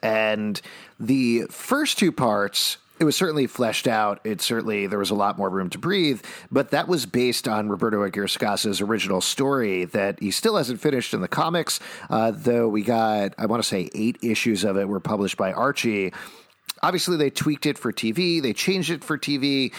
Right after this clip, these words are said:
um, but I do think that overall conflict that we had in the first two parts of Sabrina versus Lucifer, is she gonna sign the Dark Book, what will happen afterwards,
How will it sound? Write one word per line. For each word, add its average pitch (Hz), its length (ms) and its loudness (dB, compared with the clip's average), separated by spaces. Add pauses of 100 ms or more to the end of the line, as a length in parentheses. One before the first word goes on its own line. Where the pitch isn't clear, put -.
(260)
um, 127 300 0
but 147 260 0
I 151 80 2
do 214 180 0
think 220 200 0
that 147 180 2
overall 143 480 2
conflict 165 640 -2
that 117 100 2
we 107 80 2
had 110 160 2
in 107 80 0
the 107 60 -2
first 110 320 -2
two 107 100 0
parts 101 460 -2 (260)
of 113 220 2
Sabrina 127 600 0
versus 110 520 0
Lucifer, 123 560 0
is 127 180 2
she 131 120 0
gonna 113 160 0
sign 107 280 0
the 95 80 -2
Dark 101 300 0
Book, 135 260 0
what 113 180 0
will 110 120 2
happen 101 320 0
afterwards, 127 580 0